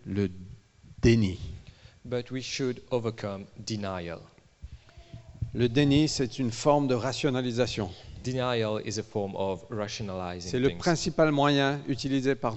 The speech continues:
Speaker 1: toi et par moi
Speaker 2: It is the main, uh, mean that is being used by you and me
Speaker 1: pour faire face à notre propre malheur.
Speaker 2: to face our own, um,
Speaker 1: On sait se justifier.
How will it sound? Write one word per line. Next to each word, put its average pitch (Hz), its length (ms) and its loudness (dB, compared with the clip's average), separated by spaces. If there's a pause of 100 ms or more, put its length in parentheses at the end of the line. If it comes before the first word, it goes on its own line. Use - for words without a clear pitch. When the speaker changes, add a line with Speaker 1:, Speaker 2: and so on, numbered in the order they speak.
(160)
Speaker 1:
toi 131 360 4
et 120 80 -4
par 131 180 -2
moi 104 220 -2 (240)
Speaker 2:
It 120 140 -8
is 117 120 -4
the 123 80 -6
main, 123 540 -4 (160)
uh, 113 160 -8
mean 113 460 -4 (520)
that 107 120 -2 (140)
is 104 300 -10
being 101 200 -6
used 101 260 -6
by 95 140 -4
you 95 180 -8
and 92 100 -8
me 95 200 -12 (520)
Speaker 1:
pour - 160 -6
faire 113 240 -4
face - 540 -2
à 110 80 -6
notre 104 280 -6 (100)
propre 113 400 -8
malheur. 90 440 -8 (200)
Speaker 2:
to 120 80 -10 (200)
face 107 500 -6 (180)
our 98 240 -8
own, 95 340 -8 (320)
um, 92 280 -10 (960)
Speaker 1:
On 131 160 0
sait 170 320 4
se 143 180 2
justifier. 123 640 0